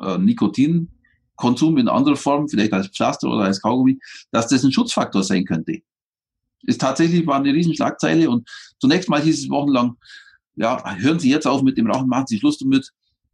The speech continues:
weil, ähm, es greift die Lungen an und deshalb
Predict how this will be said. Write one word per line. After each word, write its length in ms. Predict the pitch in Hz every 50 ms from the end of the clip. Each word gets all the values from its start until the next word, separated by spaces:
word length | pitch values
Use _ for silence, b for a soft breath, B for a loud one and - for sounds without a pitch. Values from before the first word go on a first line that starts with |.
| - - -
weil, 480 | - - 107 107 113 120 117 113 - - -
ähm, 460 | 101 101 101 98 98 101 101 101 - - -
es 200 | - - - -
greift 260 | - 117 123 123 -
die 80 | 151 135
Lungen 280 | 123 120 135 127 120
an 340 | 98 110 117 120 123 127 - -
und 280 | - 110 107 104 - -
deshalb 320 | 113 113 123 110 107 104